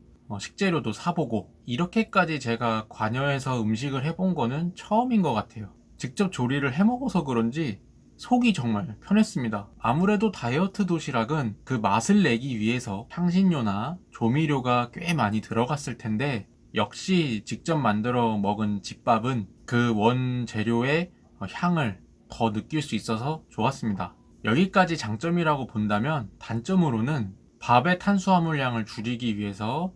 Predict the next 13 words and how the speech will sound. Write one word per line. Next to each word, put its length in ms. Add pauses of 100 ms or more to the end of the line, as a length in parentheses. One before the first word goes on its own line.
용량 640
기준에 440
맞춰서 840
딱 280
그것만 460
먹었는데, 880
반찬 400
같은 300
경우에는 760 (160)
정해진 480
기준이 380
없다 340
보니까 560